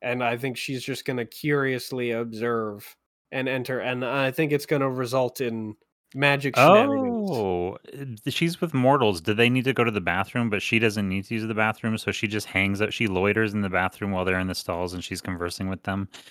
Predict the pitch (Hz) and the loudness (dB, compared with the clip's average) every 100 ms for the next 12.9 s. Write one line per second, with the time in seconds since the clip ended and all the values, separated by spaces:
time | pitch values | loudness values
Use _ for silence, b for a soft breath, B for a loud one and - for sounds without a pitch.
0 | B - 98 95 92 87 95 95 - 92 | B -4 0 2 4 4 4 2 0 -2
1 | 98 104 98 92 87 90 90 - 95 90 | -2 -2 -2 -4 -2 0 0 -2 -2 -2
2 | 87 87 87 85 85 - 113 113 - - | -2 0 0 2 0 -2 -12 -12 -12 -12
3 | - - - 110 92 90 95 87 87 92 | -14 -8 -6 -4 -4 -4 -4 -4 -2 -2
4 | 90 - 90 90 - - 92 95 92 92 | -4 -4 -4 -2 -4 -4 -2 0 -2 -2
5 | 92 92 87 - 92 - 95 - 90 90 | -2 -2 -4 -6 -10 -8 -8 -6 -6 -2
6 | 90 87 87 B B B 95 92 85 90 | 0 0 -2 B B B 0 2 4 4
7 | 107 117 117 120 - 120 113 117 - _ | 4 2 0 -2 -6 -4 -4 -4 -10 _
8 | _ - 156 - - 92 87 95 - 107 | _ -2 0 0 0 -2 0 -4 0 0
9 | 101 107 98 139 143 - - - _ 160 | 0 -4 -4 -2 -4 -8 -18 -20 _ 2
10 | 175 202 175 170 151 147 151 143 131 123 | 4 4 4 2 4 2 2 2 0 0
11 | 123 117 117 110 - 113 117 113 117 113 | -2 -2 -8 -8 -4 -4 -2 -4 -4 -6
12 | 110 113 107 110 117 107 110 113 107 | -4 -6 -6 -10 -8 -8 -6 -6 -8